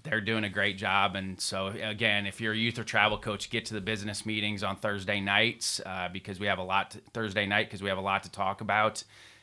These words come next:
And, uh, again, just trying to think about ways to continue to grow the game. And, uh, that is our largest memberships is, uh,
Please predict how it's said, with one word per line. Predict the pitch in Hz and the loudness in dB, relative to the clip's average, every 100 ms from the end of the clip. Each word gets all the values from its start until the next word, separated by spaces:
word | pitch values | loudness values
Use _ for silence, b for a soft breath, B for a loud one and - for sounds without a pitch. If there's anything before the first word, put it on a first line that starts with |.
| B | B
And, | - 90 90 | -12 -8 -6
uh, | 90 90 | -6 -4
again, | 92 90 87 87 | -8 -8 -8 -8
just | 101 - - - | -6 -6 -6 -2
trying | 113 101 | 2 2
to | |
think | 95 117 107 | 0 -2 -2
about | 98 101 82 | 2 2 2
ways | 101 101 95 | -2 -2 -4
to | 95 95 | -4 -6
continue | - 95 117 110 | -6 -6 -2 -2
to | 101 | -2
grow | 95 104 107 | -2 0 0
the | 98 | 0
game. | 90 98 107 117 107 | -2 0 2 0 0
And, | 98 95 | -2 -2
uh, | 95 90 90 90 | -4 -2 -4 -2
that | 95 98 | 0 0
is | 104 107 | -2 0
our | 101 98 | 0 0
largest | 95 98 92 98 - | 0 -2 -2 -6 -6
memberships | 95 101 101 - - 104 - - | -4 -4 -4 -8 -6 -6 -6 -8
is, | 98 92 90 90 | -8 -10 -10 -6
uh, | 87 | -6